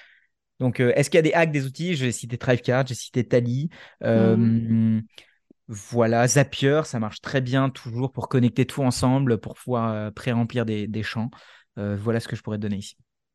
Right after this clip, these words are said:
Speaker 2: Non, mais c'est génial. Et je vais ajouter, euh, pour les auditeurs, euh, PayPal à ce genre d'outil parce que même si c'est pas intégré à un téléphone, ça permet quand même de pas rentrer. Enfin, moi, je sais que je suis une fan de PayPal. Ça m'est déjà arrivé de ne pas valider un achat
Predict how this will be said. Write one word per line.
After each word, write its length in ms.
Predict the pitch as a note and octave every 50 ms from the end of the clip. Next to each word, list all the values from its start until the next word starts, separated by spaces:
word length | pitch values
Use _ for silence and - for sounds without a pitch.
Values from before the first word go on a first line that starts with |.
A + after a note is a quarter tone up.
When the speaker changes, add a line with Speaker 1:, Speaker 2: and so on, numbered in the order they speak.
| _ _ _ _ _ _ _ _ _ _ _ _ -
Speaker 2:
Non, 80 | G#3
mais 100 | G#3 G3+
c'est 140 | G3 - G#3
génial. 340 | F#3 G3 G3 G3+ G#3+ A3+ G#3+
Et 180 | G3+ G3 A3
je 100 | G#3 F#3
vais 100 | G3 G#3
ajouter, 480 | G3+ G3+ G3 G3+ G#3+ G#3 - A#3 A#3 G#3+
euh, 80 | G3 F#3
pour 180 | F#3 - G#3
les 140 | G3 G3 F3+
auditeurs, 460 | G3+ G3 F#3+ G3 G3+ - G#3+ G#3+ G3+
euh, 80 | G3 F#3+
PayPal 580 | F#3+ - A3 G#3+ G#3+ G#3 B3 C4 G3 E3+ - - _ _ _ _ _ _ _ -
à 220 | G3+ F#3+ F#3+ F#3+
ce 220 | F#3 - - G#3 F#3
genre 160 | G3+ G3+ G3+
d'outil 320 | G3 G3+ G3 - A#3 C4
parce 200 | - G#3 F3+ -
que 320 | - - F#3+ F3+ - - _ _ -
même 260 | G3+ G#3+ A#3 A#3+ A#3+
si 380 | A#3 A#3 - - B3 B3 B3 A#3
c'est 320 | - - - - - -
pas 80 | - F#3
intégré 420 | F#3+ F#3+ F#3+ - F#3+ F3+ F#3+ G3
à 80 | F#3+ F#3
un 100 | F3+ F3+
téléphone, 640 | - F#3 F3+ F#3 F3+ - G#3+ A#3 B3+ G#3+ G#3+ - -
ça 160 | - - -
permet 340 | - F#3+ F#3+ G#3+ A#3 B3 B3
quand 140 | A#3+ A#3
même 140 | A#3 A#3 A3+
de 80 | G3 G3
pas 280 | - - G3+ G3+ G3 F#3
rentrer. 360 | G3 G3 F3+ - - G#3+ G3+
Enfin, 160 | - C3+ F#3+
moi, 120 | G3 G#3 G3
je 80 | F#3+
sais 100 | F3 G#3+
que 60 | G#3
je 60 | - -
suis 60 | -
une 80 | F3+
fan 160 | - - F#2+ F#2+
de 80 | F#2
PayPal. 400 | - - F#2 - F#2+ G2+ G2 F2 - - - - - -
Ça 80 | - G3
m'est 100 | F#3+ F#3+
déjà 300 | F3+ G#3+ A3+ A3 A3+ A3
arrivé 500 | G#3 G3+ G#3 G#3 F#3+ G3+ A#3 C#4 D4 - - _ -
de 140 | F3 G3
ne 100 | G3 F#3+
pas 240 | F#3+ F#3+ - A#3 A#3
valider 320 | G#3 G#3 G3+ G3+ F#3+ F#3 F#3+
un 100 | F3+ F#3
achat 340 | F3+ F3+ - A3 A#3+ D4+